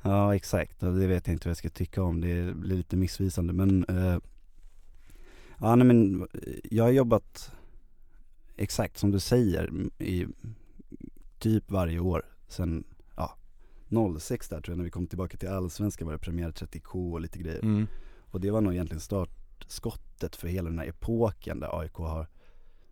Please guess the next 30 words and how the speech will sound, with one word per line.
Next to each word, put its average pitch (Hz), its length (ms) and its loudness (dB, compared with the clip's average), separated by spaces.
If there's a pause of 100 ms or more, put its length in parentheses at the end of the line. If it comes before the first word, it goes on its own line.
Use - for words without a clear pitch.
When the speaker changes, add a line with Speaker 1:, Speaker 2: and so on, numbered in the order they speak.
(260)
Speaker 1:
blivit - 760 -6 (640)
ledande 95 640 0
på 82 220 -4
kampanjande 90 960 0
och 85 120 -4
har 95 180 -2
liksom 82 300 -4
en, 82 120 -4 (160)
en 90 200 -4
helt 90 320 -2
annan 85 260 0 (840)
kampanjkultur 98 1040 4
än 85 100 2
Speaker 2:
Mm. 101 140 4
Speaker 1:
egentligen 85 460 0 (1400)
alla 92 260 4
andra 98 180 4
klubbar 92 280 4
i 90 60 2
Sverige, 104 640 4
och - 220 -4 (180)
jag 95 100 0
vet 92 120 -2
inte 95 180 0
hur 87 80 -2
vanligt 90 280 0
internationellt 85 720 -2
heller 135 340 -2
att - 200 -8
man 82 160 -6